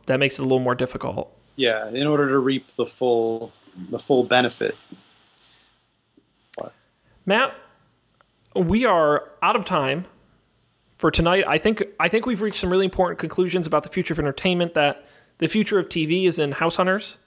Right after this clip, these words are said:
Speaker 1: The future in books is in the hundreds-year-old, uh, technology of paper, um, and that the future of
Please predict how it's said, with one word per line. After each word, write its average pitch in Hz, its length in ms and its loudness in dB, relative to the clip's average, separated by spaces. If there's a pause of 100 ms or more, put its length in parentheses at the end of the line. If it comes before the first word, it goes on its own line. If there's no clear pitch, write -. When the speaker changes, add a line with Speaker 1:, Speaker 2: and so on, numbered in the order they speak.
(960)
Speaker 1:
The 160 240 2
future 196 400 0
in 160 100 -4
books 170 340 -2
is 151 160 0
in 156 180 2
the 147 460 0 (200)
hundreds-year-old, 165 1120 0
uh, 143 320 0
technology 147 520 0
of - 140 -4
paper, 202 360 -2 (680)
um, 139 720 2 (180)
and 143 160 -2
that - 320 0
the 143 360 0
future 147 540 0
of 139 360 0